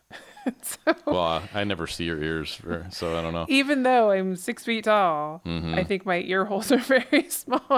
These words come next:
Speaker 1: 'cause I have this Samsung, um, ear, earbuds. They're
Speaker 2: Even the kind that come, do they come with, 'cause a lot of 'em come with the various size adjusters.
Speaker 1: Right.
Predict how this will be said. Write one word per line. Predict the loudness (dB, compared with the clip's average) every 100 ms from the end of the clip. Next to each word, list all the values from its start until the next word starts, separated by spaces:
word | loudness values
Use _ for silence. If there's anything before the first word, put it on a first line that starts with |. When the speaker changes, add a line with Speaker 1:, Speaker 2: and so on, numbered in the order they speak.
| 2
Speaker 1:
'cause | -2
I | 0 2
have | 2
this | -2 -2
Samsung, | -4 -2 -4 -4 -2 -2 -4 -10 -16 -20 -20 -20 -20 _
um, | 0 2 2 -2 -10 -14 -18 -18 -18 -18 -10
ear, | -4 -2 -2 -4 -10 _ _ _ _ -2
earbuds. | 0 2 2 0 -2 -6 -10 -2
They're | 0 -2 -12 -20 -20 _ _ _ _ -4
Speaker 2:
Even | 0 4
the | 2
kind | 2 2 2 2
that | -2 0
come, | -2 0 0 -2 -2
do | 0
they | 0
come | -2 -2 0
with, | -2 -6 -20 -20 -10
'cause | -6 -4
a |
lot | 0 2 2
of |
'em | 0 -2
come | -2 -2
with | -2
the | -2
various | 0 0 0
size | -2 -2 0 0 -4
adjusters. | -4 -4 -4 -8 -10 -10 -14 -6 2
Speaker 1:
Right. | 4 4 0 -6